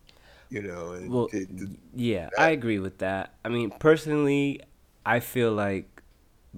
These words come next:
Speaker 2: Cavs getting swept this, if they get swept, or even if they lose in five,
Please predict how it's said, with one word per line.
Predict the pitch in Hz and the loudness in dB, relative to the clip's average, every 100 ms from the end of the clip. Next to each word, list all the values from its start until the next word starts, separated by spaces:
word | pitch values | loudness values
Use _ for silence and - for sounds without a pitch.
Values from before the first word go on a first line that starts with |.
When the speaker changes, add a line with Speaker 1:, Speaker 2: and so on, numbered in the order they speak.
| - - - - - _ - | -16 -18 -20 -20 -20 _ 0
Speaker 2:
Cavs | 139 143 135 | 6 6 6
getting | 139 127 | 4 2
swept | 123 123 117 - | 2 0 -2 -2
this, | 107 107 - - | -6 -6 -14 -6
if | 117 117 | -2 2
they | 110 | 2
get | 107 101 | 2 -4
swept, | - 95 95 - - - _ - - - - | -4 -4 -4 -8 -20 -20 _ -20 -20 -14 4
or | 127 | 6
even | 147 | 8
if | 147 | 6
they | 127 | 2
lose | 113 113 104 | 0 0 -2
in | 95 | -4
five, | - 92 92 92 | -4 -4 -4 -6